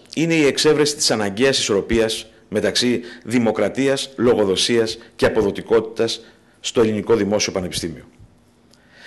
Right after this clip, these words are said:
Η Δημοκρατία προτάσει τη συμμετοχή της ακαδημαϊκής κοινότητας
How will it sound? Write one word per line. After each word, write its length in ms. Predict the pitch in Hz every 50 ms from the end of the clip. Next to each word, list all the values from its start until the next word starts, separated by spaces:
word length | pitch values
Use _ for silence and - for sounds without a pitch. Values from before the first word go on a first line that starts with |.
| - - - - -
Η 100 | - 135
Δημοκρατία 480 | 131 131 127 113 127 131 131 196 185 -
προτάσει 360 | - 143 - 170 170 165 -
τη 60 | -
συμμετοχή 440 | - - 135 123 113 113 113 - 165
της 120 | 131 -
ακαδημαϊκής 580 | 139 120 127 120 120 117 117 113 - 151 147 -
κοινότητας 720 | - 120 117 131 147 147 147 - 151 147 - - - -